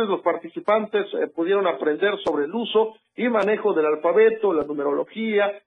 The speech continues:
eh, clasificadores de formas y la redacción de textos,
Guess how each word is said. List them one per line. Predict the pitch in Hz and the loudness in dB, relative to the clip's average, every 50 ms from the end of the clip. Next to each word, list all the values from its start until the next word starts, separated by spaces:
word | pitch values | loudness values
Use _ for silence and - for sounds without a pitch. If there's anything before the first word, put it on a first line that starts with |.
| _ _ - | _ _ -2
eh, | - 151 160 151 | 0 2 2 2
clasificadores | 151 190 214 220 226 - - - - - 170 180 190 190 160 - | 2 0 0 0 0 -2 -4 -2 0 2 2 2 2 2 0 0
de | 151 147 | -2 -2
formas | 147 - 220 226 240 233 226 220 214 190 - | 2 4 4 6 6 4 2 0 -2 -2 -4
y | 156 | -2
la | 151 147 143 143 | 0 0 0 0
redacción | 139 143 147 147 151 - - 190 196 | 2 0 0 0 -2 -2 -4 -2 -2
de | 202 196 | -2 -2
textos, | - - 247 254 254 - - 233 220 226 - | 2 2 2 2 0 2 4 4 4 4 0